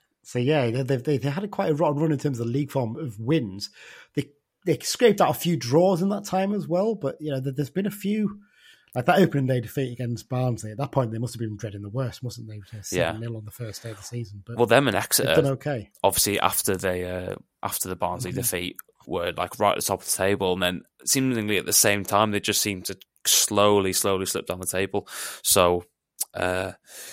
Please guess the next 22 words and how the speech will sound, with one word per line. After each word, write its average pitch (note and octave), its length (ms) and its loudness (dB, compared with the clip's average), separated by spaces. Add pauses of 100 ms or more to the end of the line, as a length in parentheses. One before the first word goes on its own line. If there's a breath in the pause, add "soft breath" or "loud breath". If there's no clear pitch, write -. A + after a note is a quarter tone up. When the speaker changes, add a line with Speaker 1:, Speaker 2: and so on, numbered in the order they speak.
(360 loud breath)
Speaker 2:
yeah, A2+ 360 4 (440)
Port B2+ 220 2
Vale, A2+ 260 2
uh, - 440 0 (100)
uh, C3+ 300 2
again, B2+ 260 6
it's, - 320 2 (680 loud breath)
I B2+ 140 8
always E3 260 8
find, A#2+ 440 2 (520)
like, - 220 0
New A2+ 300 2
Year's G#2 240 2
Day G2+ 560 4
and - 80 -10 (240)
Boxing G2 320 -4
Day F#2+ 180 0
games F#2 600 -2 (840 loud breath)
to A2 100 2
be F#2+ 220 4
a F#2 60 4
bit, F#2+ 380 0